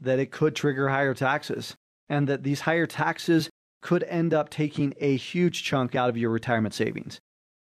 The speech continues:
If you're worried about that, you're definitely not alone. And that's why so many Americans are taking steps right now to what we call Washington proofing their retirement savings.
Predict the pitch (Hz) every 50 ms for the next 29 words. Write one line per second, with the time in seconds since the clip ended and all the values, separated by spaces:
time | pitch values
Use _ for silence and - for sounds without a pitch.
0 | _ _ _ 147 - - 160 185 202 175 160 175 190 180 190 175 185 180 180 -
1 | 180 185 180 151 - 143 139 117 - 147 139 - - 151 147 147 143 139 127 127
2 | 127 127 120 123 131 139 147 151 143 127 120 131 139 - - 151 127 - - -
3 | - 160 165 180 175 180 180 151 139 131 131 120 - - 143 123 117 - - 139
4 | 127 - - - 156 147 - 151 143 131 - - - - - 143 131 107 - -
5 | - - - - 127 123 123 135 160 170 156 139 135 135 131 127 - _ _ _
6 | _ _ _ _ _ _ _ _ _ _ - 156 156 208 226 220 233 - - 170
7 | 180 165 135 120 135 151 165 - - 147 135 - - 139 127 - - 139 131 -
8 | - 131 123 123 123 123 - _ 131 127 135 127 123 123 120 - - 131 123 123
9 | 117 - - - 120 113 - - - - - -